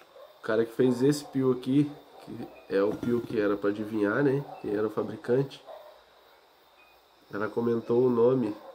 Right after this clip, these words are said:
Marcelo Guatapará. E é o correto. É o Marcelo Guatapará que fez esse pio, né? Ele já costuma não pôr a, a marca dele, né?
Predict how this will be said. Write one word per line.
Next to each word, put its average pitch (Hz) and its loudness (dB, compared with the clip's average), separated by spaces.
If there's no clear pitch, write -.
Marcelo 117 -2
Guatapará. 120 -2
E 107 -4
é 104 2
o 110 -2
correto. 113 -4
É 113 -12
o 98 -6
Marcelo 104 -4
Guatapará 107 -4
que - -16
fez 107 -2
esse 104 -10
pio, 127 -4
né? 101 -4
Ele 101 4
já 110 0
costuma 113 -2
não 110 2
pôr 110 0
a, 80 -6
a - -6
marca 95 -6
dele, 113 -4
né? 135 -6